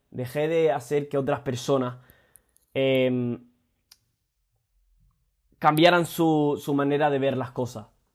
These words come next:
porque cada persona tiene lo suyo. Y sí, es posible que si alguien me,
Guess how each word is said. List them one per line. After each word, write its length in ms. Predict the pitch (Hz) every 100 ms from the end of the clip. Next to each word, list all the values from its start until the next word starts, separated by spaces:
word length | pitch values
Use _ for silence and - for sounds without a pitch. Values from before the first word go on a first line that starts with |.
| _
porque 260 | 135 127 120
cada 200 | 143 147
persona 320 | 131 151 143
tiene 260 | 127 135
lo 100 | 127
suyo. 360 | 123 131 113 107 _ - _ _ _ _ _ _
Y 120 | 139
sí, 340 | 165 180 - _
es 140 | 147
posible 400 | 143 156 175 175
que 100 | 139
si 180 | 127 135
alguien 320 | 143 151 160
me, 200 | 160 151